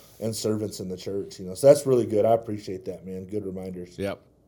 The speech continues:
Speaker 2: Yeah.
Speaker 1: Good
Speaker 2: Good,
Speaker 1: reminders.
Speaker 2: good, good.
Speaker 1: And, and
Speaker 2: Yeah.
Speaker 1: so,
Speaker 2: Well, what
Speaker 1: so
Speaker 2: else you got?
Speaker 1: partnered, partnered with that,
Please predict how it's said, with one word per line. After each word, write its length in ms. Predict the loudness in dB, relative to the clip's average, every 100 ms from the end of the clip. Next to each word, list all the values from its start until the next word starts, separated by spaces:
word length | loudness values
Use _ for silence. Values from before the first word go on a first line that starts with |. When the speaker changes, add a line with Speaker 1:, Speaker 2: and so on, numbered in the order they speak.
| _ _ _ _
Speaker 2:
Yeah. 240 | -10 -6 -2
Speaker 1:
Good 160 | 0 0
Speaker 2:
Good, 60 |
Speaker 1:
reminders. 540 | -2 -6 -6 -6 -10 -8
Speaker 2:
good, 20 | -8 -10
good. 40 | -12 -20 -20 -20 -20 -20 -4
Speaker 1:
And, 160 | -2 0
and 100 | 0
Speaker 2:
Yeah. 60 |
Speaker 1:
so, 220 | -2 -2 -2
Speaker 2:
Well, 100 | 2
what 100 | 4
Speaker 1:
so 60 |
Speaker 2:
else 120 | 4 4
you 60 |
got? 220 | 2 2
Speaker 1:
partnered, 180 | 0 -4 -4 -6 4
partnered 380 | 4 4 0
with 200 | 0 -2 0
that, 360 | 0 0 -4